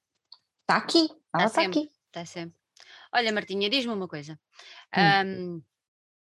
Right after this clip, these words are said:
Speaker 2: tu há bocadinho já referiste o concerto com, com a orquestra. Ahm, eu acho que toda a gente já deve ter percebido porque é que, porque é que foi a orquestra de Matosinhos,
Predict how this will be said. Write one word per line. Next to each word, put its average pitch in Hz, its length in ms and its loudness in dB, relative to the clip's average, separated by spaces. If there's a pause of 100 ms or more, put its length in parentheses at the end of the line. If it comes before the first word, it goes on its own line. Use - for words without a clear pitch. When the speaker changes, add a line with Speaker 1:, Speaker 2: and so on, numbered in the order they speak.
(140)
Speaker 2:
tu - 80 -4
há 208 40 2
bocadinho 196 300 -4
já 180 140 0
referiste 175 520 -8
o 170 720 -6
concerto 180 560 -6
com, 165 460 -4
com 165 200 -4
a 160 80 0
orquestra. 165 560 -8 (540)
Ahm, 170 440 -4
eu 226 120 4
acho 233 140 2
que - 60 -16
toda 233 140 2
a 220 40 4
gente 196 200 -6
já 214 100 2
deve 202 200 -2
ter 214 100 -4
percebido - 480 -10
porque - 220 -6
é 208 80 0
que, 208 480 -6
porque - 220 -10
é 202 40 -6
que - 60 -20
foi 214 180 -4
a 214 40 0
orquestra 208 420 -8
de 196 80 -12
Matosinhos, 185 600 -8